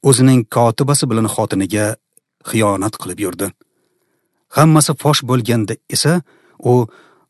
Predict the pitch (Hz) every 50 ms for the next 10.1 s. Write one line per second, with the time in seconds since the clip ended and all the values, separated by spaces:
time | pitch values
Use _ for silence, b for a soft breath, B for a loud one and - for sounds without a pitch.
0 | b - 101 98 107 113 104 - - - 120 - - - 117 - - - 131 127
1 | 131 180 - - 95 90 95 104 92 - _ _ _ _ _ _ _ _ _ _
2 | _ _ _ _ _ _ _ _ - - 98 113 165 180 - - 127 123 131 147
3 | 147 151 147 127 B B B B - 156 151 127 - 131 127 120 120 117 110 104
4 | 98 110 104 101 104 104 101 - - 139 143 101 - - _ _ _ _ _ _
5 | _ - - - - - - 104 113 104 104 104 131 147 147 120 92 - B B
6 | B B B 120 120 117 120 117 104 - 113 113 123 117 143 147 147 139 B B
7 | B B B 110 123 - - 135 139 143 131 - _ _ - 120 120 110 127 123
8 | 120 117 113 113 110 95 131 127 113 - - 113 98 - 98 95 98 104 101 -
9 | - 147 123 92 - _ _ _ _ _ _ _ _ _ _ - 110 98 98 98
10 | 98 98